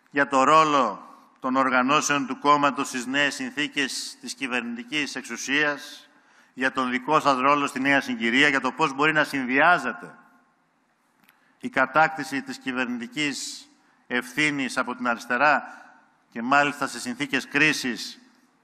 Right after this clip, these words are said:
με τις κοινωνικές διεκδικήσεις από τα κάτω, κρίσιμα και δύσκολα ερωτήματα. Αλλά ερωτήματα που πρέπει να απαντηθούν αν θέλουμε να έχουμε πιθανότητες επιτυχίας στο μακροχρόνιο, θέλουμε να πιστεύουμε, αγώνα που εκκίνησε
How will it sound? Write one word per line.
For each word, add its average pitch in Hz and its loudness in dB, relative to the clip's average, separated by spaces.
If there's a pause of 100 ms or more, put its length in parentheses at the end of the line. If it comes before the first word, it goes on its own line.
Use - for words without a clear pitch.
(280)
με 123 -6
τις 131 -6
κοινωνικές 135 2
διεκδικήσεις 127 -2
από 135 2
τα 123 0
κάτω, 147 0 (880)
κρίσιμα 160 0
και 143 0
δύσκολα 143 4
ερωτήματα. 117 0 (1400)
Αλλά 120 2
ερωτήματα 127 2
που 113 -6
πρέπει 131 0
να 131 4
απαντηθούν 123 -2 (880)
αν 123 -2
θέλουμε 131 2
να 117 2
έχουμε 120 -2
πιθανότητες 120 -6
επιτυχίας 110 -6 (720)
στο - -6
μακροχρόνιο, 113 0
θέλουμε 113 -4
να 110 -6
πιστεύουμε, 110 -4
αγώνα 113 -2
που 110 -8
εκκίνησε 110 -4